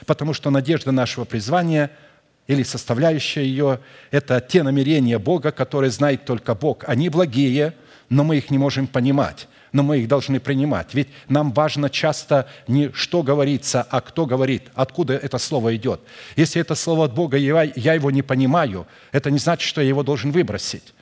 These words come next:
Это значит, что я его должен трепетно положить на золотой стол хлебопредложения, чтобы он был пред Господом до времени. А когда придёт покой Божий, суббота, то первосвященник приходит и снимает этот хлеб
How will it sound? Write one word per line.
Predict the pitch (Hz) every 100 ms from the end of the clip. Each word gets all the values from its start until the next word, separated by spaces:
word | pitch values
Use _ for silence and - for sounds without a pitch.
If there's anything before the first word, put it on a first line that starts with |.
| _ _ _ - -
Это | 147 143
значит, | 175 175 -
что | -
я | 143 147
его | 147 143
должен | 156 135 135
трепетно | 165 170 139 147
положить | - 135 123 123 190 - - - - -
на | 120 139 117 - - 110
золотой | 127 117 143 170
стол | - - 139 76 73 _ _ _ _ _ _ _
хлебопредложения, | - 117 131 127 120 117 117 - 85 87 85 - -
чтобы | - 135 113 151
он | 143
был | 123 131
пред | 131 120
Господом | 160 - 113 113 107
до | 123
времени. | 139 123 95 90 78 - -
А | 131
когда | 143 147
придёт | 175 151 147 -
покой | 147 - 165
Божий, | 104 113 113 127
суббота, | - 156 117 104 - 120 107 - - _
то | 151 135 113 -
первосвященник | 170 147 143 131 - - 165 143
приходит | - 123 170 135 127
и |
снимает | 127 160 165 180 113 107
этот | 101 -
хлеб | - 113 85